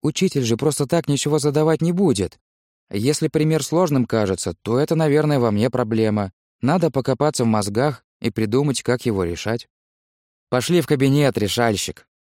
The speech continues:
Учителя, они плохие учителя, так скажем. Жизнь тебе задачи подкидывает, не оглядываясь на твой уровень подготовки. Жизнь, она не математичка".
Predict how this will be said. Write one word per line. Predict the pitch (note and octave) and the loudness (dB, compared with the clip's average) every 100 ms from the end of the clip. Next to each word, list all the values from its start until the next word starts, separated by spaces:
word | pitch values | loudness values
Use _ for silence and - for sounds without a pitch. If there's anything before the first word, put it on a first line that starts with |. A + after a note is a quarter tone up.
| _ - | _ -8
Учителя, | C3 D#3 - F#3 F#3 D#3+ | -4 -2 0 2 2 2
они | D3+ D#3+ | 0 0
плохие | D#3 D#3 - F#3 | 0 -2 0 2
учителя, | B2 G#2 G2+ - F#2+ E2+ | 2 2 -2 -2 -2 -2
так | F2+ - | -4 -8
скажем. | - E2 D2+ - _ _ _ - B2 | -6 -6 -8 -14 _ _ _ -8 0
Жизнь | G#3 F3+ E3+ | 2 2 0
тебе | E3 E3+ | 0 2
задачи | E3 E3 G#3 - | 2 2 0 0
подкидывает, | B2+ A2+ - G#2+ F#2 F2 E2+ - | 0 -2 -2 -2 0 0 -2 -2
не | C3 | -2
оглядываясь | F3+ D#3+ G3 E3 D#3+ D3 | 0 2 2 2 2 0
на | D3+ | -2
твой | C3+ D#3 | 0 0
уровень | - D#3 C#3+ C#3 | 2 2 2 0
подготовки. | - C3+ D3 C3 G#2 - F2 D2+ _ _ _ _ _ | -2 -2 0 0 0 -2 -10 -10 _ _ _ _ _
Жизнь, | A#2 G3 D#3 B2+ A2+ _ _ - | 0 2 2 0 -2 _ _ -4
она | E3+ F3 | 0 2
не | D#3 | 4
математичка". | C#3 B2 B2 A2 A2 F#2 - - - | 2 2 0 0 -2 -2 -4 -10 -14